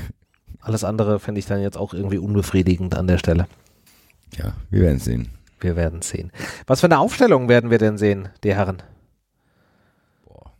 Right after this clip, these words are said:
Speaker 2: Ja, ich, jetzt kommen hier die schwierigen Fragen. Jetzt ist hier vorbei mit lustig. Also Trapp im Tor, den gebe ich euch jetzt schon mal, da werdet ihr wahrscheinlich von allein nie drauf gekommen, aber jetzt den Rest, das müsst ihr jetzt machen.
Speaker 1: Ja,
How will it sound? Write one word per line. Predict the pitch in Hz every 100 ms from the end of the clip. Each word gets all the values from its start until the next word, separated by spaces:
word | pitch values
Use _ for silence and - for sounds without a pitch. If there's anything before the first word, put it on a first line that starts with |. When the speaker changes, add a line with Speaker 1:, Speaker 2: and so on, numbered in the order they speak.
| _ _ _ _
Speaker 2:
Ja, | - 98
ich, | 82 - - - -
jetzt | 95 -
kommen | 208
hier | 175
die | 143
schwierigen | 127 180 143 95 98
Fragen. | 104 101 92
Jetzt | 92 98
ist | -
hier | - 117 104
vorbei | - 110 117
mit | 113 90
lustig. | 92 - 95 - - _ _ _ _ _
Also | - 131
Trapp | 139 - 160
im | - 143
Tor, | 143 147 151 151
den | - 127
gebe | 123 139
ich | 147
euch | 131 135
jetzt | 135
schon | -
mal, | 131
da | 127 120
werdet | 120 113
ihr |
wahrscheinlich | 123 113 120
von | - 113
allein | 107 113
nie | 120 127
drauf | 127 -
gekommen, | - 139 123 139
aber | 110 110 110
jetzt | 110 -
den | 104
Rest, | 107 113 -
das | 101
müsst | 98
ihr | 82
jetzt | 82 -
machen. | 85 85 _ - - - - - _ _ _ _ _ _ _ _ _ _ _ _ _ _ _ _ 50
Speaker 1:
Ja, | 50 50